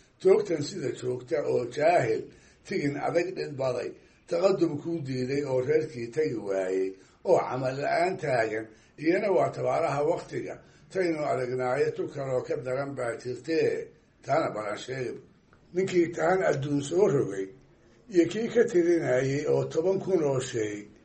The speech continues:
habeen tuhoo la'aan qaaday oo laysu tabiyey aan cashuur, buuggii lagu taaban, iyana waa tabaalaha wakhtiga. Taynu aragnaayo.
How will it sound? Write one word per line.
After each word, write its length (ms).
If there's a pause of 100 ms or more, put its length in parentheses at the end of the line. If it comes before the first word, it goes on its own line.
(440)
habeen 340
tuhoo 320
la'aan 400
qaaday 440
oo 180
laysu 360
tabiyey 380
aan 160
cashuur, 520 (720)
buuggii 340
lagu 300
taaban, 580 (340)
iyana 400
waa 220
tabaalaha 640
wakhtiga. 580 (460)
Taynu 340
aragnaayo. 640